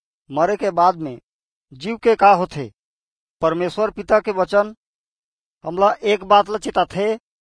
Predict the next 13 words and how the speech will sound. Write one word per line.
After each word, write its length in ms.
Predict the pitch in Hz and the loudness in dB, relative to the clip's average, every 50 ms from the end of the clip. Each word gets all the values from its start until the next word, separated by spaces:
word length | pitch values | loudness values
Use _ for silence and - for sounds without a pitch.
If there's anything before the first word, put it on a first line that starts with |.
| _ _ _ _ _ _ _ _ - | _ _ _ _ _ _ _ _ -6
के 120 | 196 202 | -6 -6
सब्बो 320 | 180 - 196 180 170 226 226 | -4 -2 -4 -2 0 0 0
मनुख 320 | 220 220 226 233 226 220 | 0 -2 -4 -6 -8 -8
मन 300 | 214 208 208 208 214 220 226 | -4 -2 -2 -2 -2 -6 -12
जीव 180 | 202 - 202 214 | -10 -8 -2 0
ल 120 | 214 208 | 2 2
पाए 280 | 202 - 190 196 196 180 | 4 4 4 4 4 2
हे, 180 | 160 135 107 - _ _ _ _ _ _ _ _ _ _ _ _ _ _ _ _ _ _ _ - | 0 -4 -10 -16 _ _ _ _ _ _ _ _ _ _ _ _ _ _ _ _ _ _ _ -6
तेला 220 | 175 185 202 208 | -2 2 4 4
एक 200 | 214 214 185 165 156 | 4 4 2 -2 -2
दिन 200 | 185 202 208 202 | -4 -4 -2 0
मरना 320 | 190 180 170 180 190 185 | 0 0 0 2 0 0
है। 240 | 165 143 127 110 104 | 0 -2 -6 -12 -18